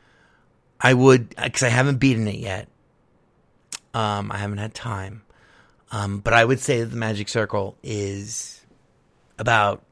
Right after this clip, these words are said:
eighty percent up there on my completely worth buying it at full price. Blah. And by the way, that's the other thing about this episode that I, I really wanted to stress is that for the last two months,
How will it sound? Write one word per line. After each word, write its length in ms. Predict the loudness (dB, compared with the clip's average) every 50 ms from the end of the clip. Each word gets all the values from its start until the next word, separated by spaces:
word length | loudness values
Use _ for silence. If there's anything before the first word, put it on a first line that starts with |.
| -8
eighty 380 | -2 2 2 2 2 0 -2 -2
percent 500 | -2 -2 -2 -2 -2 -2 -2 -2 -4 -8 -8
up 240 | -6 -6 -6 _ -6
there 400 | -4 -4 -2 -4 -4 -6 -10 _ _ _ -2
on 180 | -2 -2 0
my 420 | -2 -2 -4 -4 -4 -6 -8 -10 -12 _ _ _ _ _ _ _ _ _ _ -8
completely 540 | -4 -4 -4 -4 -4 -4 -4 -4 -4 -4 -2
worth 240 | -2 -4 -4 -4
buying 360 | -6 -6 -6 -6 -6 -8 -10 -12
it 140 | -14 -14 _ -12
at 180 | -12 -12 -12
full 200 | -10 -10 -10 -10
price. 500 | -10 -12 -14 -12 -12 -10 -10 -12 -12 -12 _ _ _ _ _ _ _ _ _ _ _ _ _ _ _ -20 -20 -20 -20 -20 -20 -18 -10
Blah. 220 | -6 -6 -6 -6 -8 -14 _ _ _ _ _ _ _ _ _ _ _ _ _ _ _ _ -2
And 180 | -2 0 4
by 100 | 4 6
the 60 | 8 8
way, 120 | 8 8
that's 220 | 8 4 2 4
the 100 | 4 6
other 140 | 8 8 8
thing 140 | 8 6 2
about 200 | 4 4 2 2
this 140 | 0 4 4
episode 320 | 4 4 4 2 2 4
that 140 | 4 4 4
I, 140 | 4 2 2 -2
I 60 | -4 -4
really 280 | -4 -2 -2 -2 -2
wanted 260 | -2 0 -2 -2 -2
to 100 | -4 -6
stress 580 | -6 -6 -2 4 6 8 8 8 6 2 -6 -8 _ -6
is 140 | -4 0
that 240 | 2 2 2 2 -2 -6 _ _ _ _ _ _ _ _ _ _ _ _ _ _ -20 -20 _ _
for 180 | -16 -6 -4 -2
the 60 | -2
last 480 | 0 2 2 2 2 0 -2 -8 -8
two 180 | -4 -2 0 0
months, 480 | 2 2 4 2 2 2 -2 -8 -10